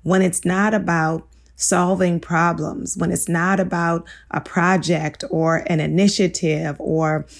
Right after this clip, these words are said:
being a power couple or what we're going to achieve or attain or accomplish together? Can you just sit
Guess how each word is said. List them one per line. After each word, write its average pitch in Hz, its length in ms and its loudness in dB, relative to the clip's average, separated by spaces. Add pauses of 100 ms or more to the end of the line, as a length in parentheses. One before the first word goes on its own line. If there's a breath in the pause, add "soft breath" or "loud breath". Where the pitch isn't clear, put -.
(100)
being 202 400 6
a - 80 -2
power 185 500 2
couple 151 580 -4
or 139 140 -6
what 196 300 0
we're 185 240 4
going 180 340 0
to 185 220 0
achieve 190 580 2
or 165 240 0 (180 loud breath)
attain 202 600 4
or 160 140 0
accomplish 185 760 -2
together? 180 800 0 (680 soft breath)
Can 226 240 6
you 202 140 6
just 208 460 0
sit - 540 -2